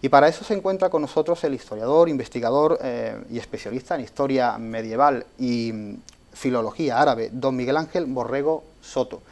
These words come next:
Amigo Miguel Ángel, muchísimas gracias por acercarte a nuestro rincón.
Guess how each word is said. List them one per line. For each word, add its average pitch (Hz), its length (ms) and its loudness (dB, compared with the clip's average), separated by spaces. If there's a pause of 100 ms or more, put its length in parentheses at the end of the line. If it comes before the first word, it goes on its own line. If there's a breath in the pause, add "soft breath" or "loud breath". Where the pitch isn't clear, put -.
(480 loud breath)
Amigo 127 240 0
Miguel 123 180 2
Ángel, 110 220 -6
muchísimas 127 440 -2
gracias 143 240 -2
por - 120 0
acercarte - 500 -2
a 120 60 -4
nuestro 123 280 -6
rincón. 117 380 -4